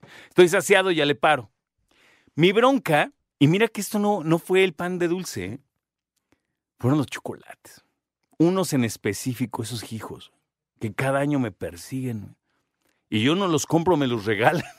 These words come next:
<laughs> La verdad. Pero, ahí está. ¿En serio sientes culpa?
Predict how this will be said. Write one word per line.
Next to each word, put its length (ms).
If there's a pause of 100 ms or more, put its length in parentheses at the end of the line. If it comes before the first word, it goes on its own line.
(160)
<laughs> 960
La 160
verdad. 440 (1160)
Pero, 480 (600)
ahí 200
está. 420 (1400)
¿En 140
serio 300
sientes 340
culpa? 440